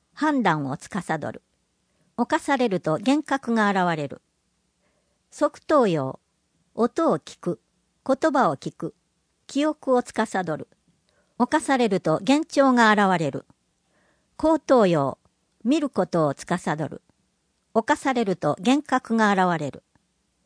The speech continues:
小脳が侵されると手足の震えが起こる。情動面での変化。イライラして落ち着きがない。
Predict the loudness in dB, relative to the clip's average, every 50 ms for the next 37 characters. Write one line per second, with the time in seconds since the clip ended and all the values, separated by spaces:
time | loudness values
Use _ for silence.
0 | _ _ _ _ _ _ _ _ _ _ -2 0 2 2 2 2 2 2 2 4
1 | 4 4 4 2 2 0 0 0 0 -2 -2 -2 -2 -2 -4 -4 -2 -2 -2 -2
2 | -4 _ -2 0 2 2 0 -2 -6 -6 -4 -4 -2 -2 0 2 4 4 4 2
3 | 0 -2 -2 -4 -4 -6 -6 -8 -8 -8 -12 _ _ _ _ _ _ _ _ _
4 | _ _ _ _ _ _ _ _ _ _ _ _ _ _ _ _ _ _ _ _
5 | _ _ _ _ _ 2 2 4 4 4 4 4 4 4 4 2 0 0 -2 -2
6 | -2 -2 -2 -2 -2 -4 -4 -6 -8 -10 -12 -12 -12 _ _ _ _ _ _ _
7 | _ _ _ _ -4 -2 2 2 2 2 2 0 -2 -6 -6 -6 -4 -2 0 0
8 | -2 -2 -8 -12 -16 -6 -2 0 0 2 2 0 0 0 -2 -4